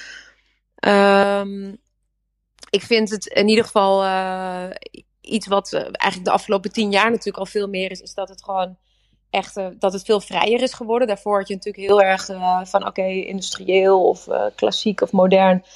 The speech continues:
En dat daar een bepaalde vrijheid in gekomen is, dat, ja, dat vond ik echt te gek toen dat, eh, toen dat gebeurde. Ehm,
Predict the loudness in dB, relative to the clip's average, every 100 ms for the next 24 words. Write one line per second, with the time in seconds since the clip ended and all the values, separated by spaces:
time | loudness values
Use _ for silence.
0 | -20 _ -4 0 2 4 4 4 2 0
1 | -2 -4 0 4 4 2 -2 -10 -2 -2
2 | -2 -2 -2 -4 -8 _ _ -8 -4 -4
3 | -6 -6 -4 -4 -8 -10 -4 -4 -4 -6
4 | -2 -2 -4 -4 -4 -4 -4 -4 -4 2
5 | 4 4 4 0 _ -20 -20 _ _ 2
6 | 4 4 4 2 0 -4 -8